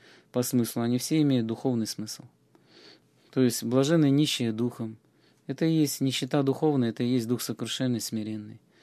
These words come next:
Плачущие, сокрушение, там, плачущие о грехах своих. Вот, кроткие, вот она, кротость, чувство, душевная кротость. Милостивый, вот она, милостивость, душевная, сострадательная любовь, чувство.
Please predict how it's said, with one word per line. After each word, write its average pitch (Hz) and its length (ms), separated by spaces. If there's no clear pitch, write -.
Плачущие, 127 720
сокрушение, 120 760
там, 113 160
плачущие 120 380
о - 20
грехах 117 400
своих. 110 420
Вот, 120 320
кроткие, 131 540
вот 123 180
она, 120 160
кротость, 123 680
чувство, 117 420
душевная 117 500
кротость. - 640
Милостивый, 123 800
вот 131 160
она, 123 140
милостивость, 120 680
душевная, 117 400
сострадательная 117 760
любовь, 110 380
чувство. 113 400